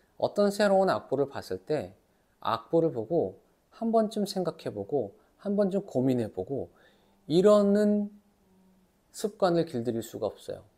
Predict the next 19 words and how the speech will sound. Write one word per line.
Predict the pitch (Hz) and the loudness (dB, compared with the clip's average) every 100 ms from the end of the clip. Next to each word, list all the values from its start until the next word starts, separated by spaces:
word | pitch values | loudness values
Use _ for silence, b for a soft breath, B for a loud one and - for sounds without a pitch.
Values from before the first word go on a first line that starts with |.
| _ | _
그 | - 160 | -2 -2
학생은 | 160 - 160 175 214 233 | -2 -4 -2 0 -2 -4
죽을 | - 120 135 135 | -8 -4 -2 -2
때까지 | 120 110 127 170 | -2 -2 -2 -4
누군가 | 170 123 135 127 120 | -4 -6 -4 -4 -4
먼저 | 113 107 113 | -4 -4 -4
앞에서 | 98 - 98 104 139 262 b b b b b | -6 -8 -10 -4 -4 -6 b b b b b
연주를 | 117 131 147 151 | 0 2 2 0
해주고 | 170 165 160 | -2 -4 -4
시범을 | 156 175 185 175 170 | -6 -4 -2 -2 -4
보여줘야 | - 190 202 165 117 156 226 b b b _ | 0 2 4 2 -2 -2 -6 b b b _
그 | - 147 | -6 0
악보를 | 110 104 - _ 123 127 226 277 - _ _ _ _ _ _ _ 107 | 0 0 -12 _ -2 2 0 0 -14 _ _ _ _ _ _ _ -6
연주할 | 107 113 117 139 123 | -2 -2 0 0 -2
수 | - | -2
있는 | 120 120 | -6 -6
학생으로 | - - - 147 113 151 | -8 -14 -4 -2 0 -2
습관이 | 165 - - 139 127 | -4 -10 -8 -6 -6
길들여집니다. | - 95 123 104 92 95 - | -8 -12 -12 -12 -16 -18 -20